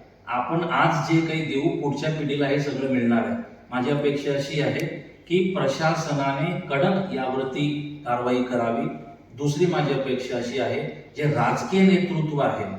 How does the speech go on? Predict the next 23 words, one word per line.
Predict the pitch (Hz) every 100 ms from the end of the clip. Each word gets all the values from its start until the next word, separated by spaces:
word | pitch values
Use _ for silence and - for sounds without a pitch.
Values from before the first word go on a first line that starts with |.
| - - - - 143
त्यांनी | 143 143 190
यामध्ये | 190 160 156 151
हस्तक्षेप | 147 143 - 143 -
करू | 131 127 123
नये. | 117 117 117 - -
प्रशासनाला | - - 160 151 143 131 127 127 - 120
नियमात | 123 139 147 147 - - - - - 117 117
जे | 151 170 175 - - -
कोर्टाचे | 131 170 160 -
आदेश | - - 131 -
आहेत | 120 120
त्याप्रमाणे | 139 139 131 131 151 151
प्रशासनाला | 123 139 135 127 123 123
काम | 120 127 127 139
करू | 127 123 123
द्यावं | 117 117 120 117 - - - -
अशी | - 139
माझी | 143 - 151 147
राजकीय | - - - 165
नेतृत्वांकडून | 156 147 160 175 170 160 151 143 143 143
पण | 147 156 - - - -
अपेक्षा | 120 127 139 139 139
आहे. | 117 113